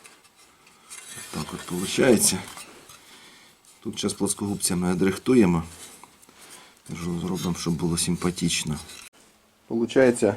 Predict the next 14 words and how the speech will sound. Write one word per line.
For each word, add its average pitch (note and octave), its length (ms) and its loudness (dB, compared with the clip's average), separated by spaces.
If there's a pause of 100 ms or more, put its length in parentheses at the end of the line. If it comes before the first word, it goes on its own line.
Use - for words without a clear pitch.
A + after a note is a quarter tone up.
(160)
щось G2+ 200 -2
похоже G#2 440 2
на G2 140 0
те, G2 160 -2
що G2 160 -2
мені F#2 220 2
треба. D#2+ 380 2 (1600)
Роблю B2+ 320 4
на C#3 120 8
цій C3 180 4
деталі B2+ 500 8 (120)
отаку A#2+ 420 6
от A2+ 120 8
загогуліну. A#2+ 800 6